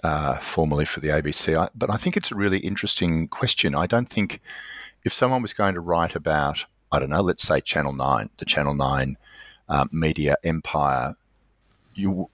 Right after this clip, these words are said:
if someone was writing about that from outside Channel nine, I don't think that question would necessarily be asked, you know, because it's entirely the norm, but that people who are writing about the media, um,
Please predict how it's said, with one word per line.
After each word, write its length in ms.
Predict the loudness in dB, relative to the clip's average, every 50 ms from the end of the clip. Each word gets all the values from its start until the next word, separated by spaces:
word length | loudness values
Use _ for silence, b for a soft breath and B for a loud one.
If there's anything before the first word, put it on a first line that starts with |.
| _ _ 2
if 280 | 2 2 0 -4 -8
someone 420 | 0 0 0 2 2 0 0 0 -2
was 140 | -6 -10
writing 380 | -6 -2 2 2 2 2 0 -2
about 240 | 0 0 -2 2 2
that 160 | 2 2 2
from 200 | 0 -4 -4 -4 0 2
outside 580 | 2 2 2 -2 -4 0 0 2 2 0 -2
Channel 320 | -2 -2 0 0 0 0 0
nine, 180 | 0 2 2
I 80 | 2 0
don't 280 | 2 0 -2 -2 -2
think 200 | -4 -4 -2 0
that 160 | 0 0 0 0
question 420 | -2 -2 -2 0 0 0 0 0
would 140 | 0 0 2
necessarily 640 | 2 0 0 0 -4 0 2 2 2 4 2 0 0
be 180 | 0 -2 -4 -2 0
asked, 580 | 0 2 2 0 -2 -4 -8 -8 -6 -8 -8 -8 -16 _ _ _ _
you 80 | -2 0
know, 160 | 2 2 2
because 260 | 0 -2 -2 0 0
it's 300 | 0 0 0 -4 -4 B B B B B B B B B _ -2
entirely 500 | 0 0 0 -2 0 2 2 4 2 0
the 120 | -2 -4
norm, 300 | -4 0 0 0 0 2
but 140 | 0 0 -2 -2 _ -2
that 160 | -2 -2 0
people 280 | 0 0 0 0 0 0
who 80 | 0
are 100 | -2 0
writing 340 | 0 2 2 2 2 0 -6
about 260 | -2 0 0 0 0
the 80 | -2 -4
media, 460 | -2 0 0 0 2 2 2 0 0 B B B B B B B B B B -2
um, 680 | 0 2 2 0 -2 -4 -4 -2 -2 -2 -2 -4